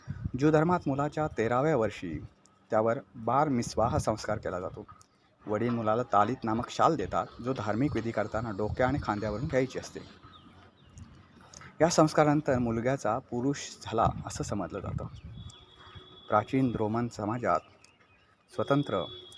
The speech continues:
रोमन नागरिकाचा मुलगा बारा तेरा वर्षाचा झाला की त्याला त्याचा पहिला तोगा नामक लोकरी शाल दिली जात असे. आपल्या देशातील उष्म हवामान परिस्थितीमुळे आणि यज्ञकुंडाजवळ बसून राहावे लागत असल्याने ते दीर्घकाळ पांघरून ठेवणे कठीण होत असे.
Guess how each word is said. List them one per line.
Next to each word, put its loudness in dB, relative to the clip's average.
रोमन 0
नागरिकाचा -2
मुलगा -2
बारा 4
तेरा -2
वर्षाचा -4
झाला -2
की -6
त्याला -2
त्याचा -6
पहिला -2
तोगा 4
नामक -2
लोकरी -4
शाल -4
दिली -6
जात 0
असे. -16
आपल्या 2
देशातील 0
उष्म 0
हवामान 0
परिस्थितीमुळे -2
आणि -2
यज्ञकुंडाजवळ -2
बसून -2
राहावे 0
लागत 0
असल्याने -4
ते 0
दीर्घकाळ -2
पांघरून 0
ठेवणे -4
कठीण -2
होत -6
असे. -14